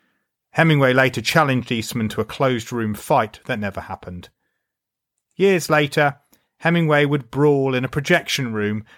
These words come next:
with the great director, actor, screenwriter and producer Orson Welles. Welles was critical of what he saw as Hemingway's misappropriation of Spanish culture, in short,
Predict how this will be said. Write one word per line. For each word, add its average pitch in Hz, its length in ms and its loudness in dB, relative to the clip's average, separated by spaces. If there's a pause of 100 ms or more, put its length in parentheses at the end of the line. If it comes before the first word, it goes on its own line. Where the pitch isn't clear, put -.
with 127 140 -6
the 131 60 2
great 139 320 0
director, 135 580 -2
actor, 139 300 -2
screenwriter 156 720 0
and 160 120 -4
producer 131 580 -2
Orson 101 440 -4
Welles. 107 500 -2 (400)
Welles 160 380 4
was 156 100 2
critical 143 440 0
of 127 100 -2
what 135 100 2
he 127 60 -2
saw 113 440 0
as 110 120 -2
Hemingway's 113 560 -4
misappropriation 117 1000 -4
of 104 100 -6
Spanish 104 400 -4
culture, 139 560 -2 (300)
in 131 120 0
short, 117 400 0